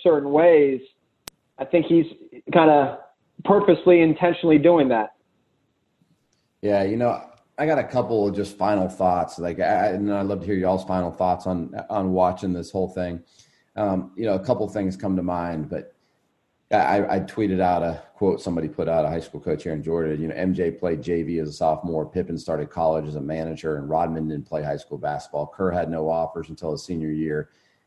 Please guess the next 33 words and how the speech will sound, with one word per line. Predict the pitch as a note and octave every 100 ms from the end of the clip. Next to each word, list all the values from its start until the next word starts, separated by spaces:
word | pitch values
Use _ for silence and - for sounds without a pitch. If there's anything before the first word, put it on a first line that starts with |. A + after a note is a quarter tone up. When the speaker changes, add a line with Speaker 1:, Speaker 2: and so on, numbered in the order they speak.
| -
Speaker 2:
Meanwhile, | A2 B2 A2+ F#2+ F#2 F2+ F2+
we | F#2+
have | F#2+ F#2+
people | - G#2 G2
trying | - F#2+ E2+
to |
commit | E2+ F#2 F#2 F#2
as | E2 D#2
eighth | F2+ -
graders, | E2+ D#2 D#2 D#2+
worrying | F2+ F2 E2+
about | F2
exposure | D#2+ - - E2+ E2+ D#2 D#2
and | D2+
constantly | E2 D#2+ E2 D2+
comparing | D2+ - E2 D2+ D2
young | D2+ D2+
age | C#2+ D2 -
groups." | B1+ G#1+ - - _ _
You | -
know, | G2+
like, | G2+ F#2+
just | A#2 -
when | A2+
you | A#2+ B2+
think | B2+ A#2+
about | G#2+ F#2+
that, | F#2+ F#2 D#2+
like, | E2 D#2+ - _ _ _ - -
that | B2+ C3
was | B2+ G#2+
just | A2 -
so | A#2+ G#2+ G2+ F#2+